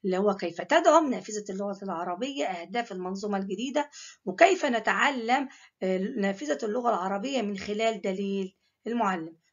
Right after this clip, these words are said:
وبكده نكون انتهينا من محاضرتنا النهاردة. إلى لقاء جديد في حلقة، في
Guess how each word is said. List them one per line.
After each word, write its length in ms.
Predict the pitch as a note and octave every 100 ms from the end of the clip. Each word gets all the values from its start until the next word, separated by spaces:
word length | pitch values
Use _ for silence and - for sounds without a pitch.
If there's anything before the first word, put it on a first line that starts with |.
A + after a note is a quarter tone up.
| -
وبكده 320 | F#3+ G3 F4
نكون 320 | D4+ - D4
انتهينا 500 | B3+ G#3 - G#3+ C4
من 120 | G#3 F#3+
محاضرتنا 540 | F#3+ F#3 G#3+ B3+ A#3
النهاردة. 540 | G3 F#3+ A#3+ C#4 D4+ D#4 - _
إلى 120 | G3 G3
لقاء 400 | G3+ - C#4 G#3+
جديد 380 | G3 F#3+ B3+
في 100 | -
حلقة، 420 | G#3 - A3+ A3 -
في 240 | - G#3